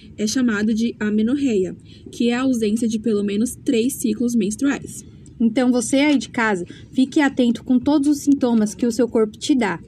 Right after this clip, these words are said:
Speaker 2: e preste muita atenção. Então, outro bem interessante é a síndrome alimentar noturna, que é quando a pessoa tem uma compulsão alimentar durante a noite.
Speaker 1: Nossa, será que eu tenho isso? <laughs>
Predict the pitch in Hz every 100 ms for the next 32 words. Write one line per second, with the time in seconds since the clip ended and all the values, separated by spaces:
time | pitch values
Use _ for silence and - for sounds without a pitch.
0 | - 220 240 233 254 233 240 277 359 392
1 | 466 - 220 180 - - - - - -
2 | - - - - 330 - 214 175 - -
3 | - 359 403 339 240 370 427 330 240 220
4 | 269 302 294 - - 247 262 269 269 254
5 | 269 277 269 262 277 294 285 220 202 -
6 | - - 269 311 285 233 214 180 - 262
7 | 254 277 285 311 294 269 269 247 214 247
8 | 247 240 - 311 330 330 294 254 226 226
9 | 226 262 240 214 233 240 311 359 302 233
10 | 220 190 175 - - 240 233 254 359 330
11 | 269 254 320 311 294 269 277 - - 466